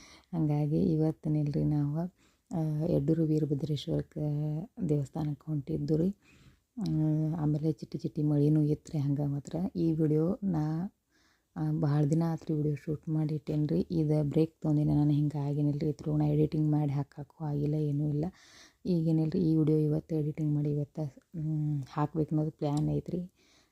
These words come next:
ಅದಕ್ಕೆ ಏನಿಲ್ಲ ವಿಡಿಯೋ, ಆ, ವಿಡಿಯೋ ನಿಮ್ಮ ಜೊತೆ ಶೇರ್ ಮಾಡತ್ತೇನ್ರಿ. ಮಳಿನೂ ಇತ್ತು ರೀ, ಆಮೇಲೆ, ಆ, ಬಿಸಿಲು ಬೀಳಾತೈತ್ರಿ. ಈ ರೀತಿ ಆಗತೈತ್ರಿ. ಕೆಲವೊಂದ್ ಕಡೆ ಮಳಿ, ಕೆಲವೊಂದ್ ಕಡೆ ಬಿಸಿಲ, ಈ ರೀತಿ ರೀ. ಆಮೇಲೆ ಏನಿಲ್ಲ ರೀ,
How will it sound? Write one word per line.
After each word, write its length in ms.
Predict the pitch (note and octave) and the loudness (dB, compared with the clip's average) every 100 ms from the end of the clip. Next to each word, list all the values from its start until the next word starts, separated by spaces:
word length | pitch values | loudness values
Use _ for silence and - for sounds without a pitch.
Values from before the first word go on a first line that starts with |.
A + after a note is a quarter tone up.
| - | -10
ಅದಕ್ಕೆ 260 | D#3+ D#3+ D#3+ | -6 -2 0
ಏನಿಲ್ಲ 260 | D#3 D3+ | 2 4
ವಿಡಿಯೋ, 460 | D3 D3+ - - D#3+ | 4 2 0 -6 -2
ಆ, 280 | D3+ D3+ D3+ | 0 0 2
ವಿಡಿಯೋ 220 | D3 D#3 | 2 4
ನಿಮ್ಮ 160 | D3+ | 2
ಜೊತೆ 200 | D3+ - | 0 -4
ಶೇರ್ 340 | F3 - D3+ D#3 | -8 -4 -2 0
ಮಾಡತ್ತೇನ್ರಿ. 600 | D3+ D3 D3 - D3 D3+ | 0 0 -2 -4 -2 0
ಮಳಿನೂ 460 | D3+ D3+ D#3 D#3+ D#3+ | 2 4 4 4 4
ಇತ್ತು 300 | D3+ - - | 0 -2 0
ರೀ, 100 | D#3 | 2
ಆಮೇಲೆ, 640 | D3+ D3+ D3+ D3+ D#3 C#3+ _ _ _ _ _ | 2 2 0 0 -2 -4 _ _ _ _ _
ಆ, 360 | F3+ D#3+ D#3 D3+ | -2 2 2 4
ಬಿಸಿಲು 400 | C#3+ D3+ E3+ D#3+ | 2 2 2 2
ಬೀಳಾತೈತ್ರಿ. 520 | D3+ D3 D3 - D3 | 2 2 0 -2 -2
ಈ 60 | D3 | 0
ರೀತಿ 240 | D3 C#3+ | 0 -2
ಆಗತೈತ್ರಿ. 480 | C#3+ C#3+ C#3+ C#3 D#3 | -2 0 -2 -4 -6
ಕೆಲವೊಂದ್ 320 | - D3+ D3 | -4 -2 0
ಕಡೆ 280 | D3 D3+ D3 | 0 -2 0
ಮಳಿ, 320 | D3+ D3 D3+ D3 | 2 2 2 0
ಕೆಲವೊಂದ್ 280 | D3+ D3 C#3+ | -2 0 0
ಕಡೆ 160 | C#3+ | -2
ಬಿಸಿಲ, 320 | C#3+ D3 D3+ | -2 -2 -4
ಈ 200 | D3+ D3 | -6 -4
ರೀತಿ 300 | D3 C#3+ - | -4 -6 -10
ರೀ. 200 | D3 F#3 - _ _ _ _ _ _ _ _ _ G3+ | -6 -6 -8 _ _ _ _ _ _ _ _ _ -2
ಆಮೇಲೆ 260 | D#3+ D#3+ | 2 4
ಏನಿಲ್ಲ 280 | D#3+ D#3+ D#3 | 4 2 0
ರೀ, 120 | D#3+ | -2